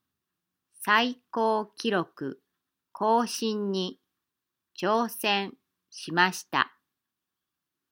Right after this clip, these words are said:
佐賀を飛び立った気球は、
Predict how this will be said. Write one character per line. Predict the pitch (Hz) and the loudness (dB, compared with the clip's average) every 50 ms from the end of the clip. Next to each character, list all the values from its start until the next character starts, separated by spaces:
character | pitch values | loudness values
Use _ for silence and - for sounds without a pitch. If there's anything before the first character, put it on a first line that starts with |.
| _ _ _ _ _ _ _ _ _ _ _ _ _ _ _ _ _ _ _ - | _ _ _ _ _ _ _ _ _ _ _ _ _ _ _ _ _ _ _ 2
佐 | 240 254 262 | 2 4 6
賀 | 240 240 208 185 165 151 | 8 8 8 8 8 6
を | 139 135 127 - _ _ _ _ _ _ _ _ _ _ _ _ _ _ | 2 -2 -6 -12 _ _ _ _ _ _ _ _ _ _ _ _ _ _
飛 | - - 156 151 | -8 -6 -4 -2
び | 175 226 240 | -2 -2 -2
立 | 226 - | 4 6
っ | 254 254 247 - - _ _ | 6 6 6 4 -4 _ _
た | - 151 139 127 - - _ _ _ _ _ _ _ _ _ _ _ _ | 2 2 2 2 2 -4 _ _ _ _ _ _ _ _ _ _ _ _
気 | - 151 135 | -12 -12 -12
球 | - - - 190 190 185 175 170 | -10 -4 0 2 4 4 4 4
は、 | 165 160 156 151 147 - | 4 4 4 4 2 0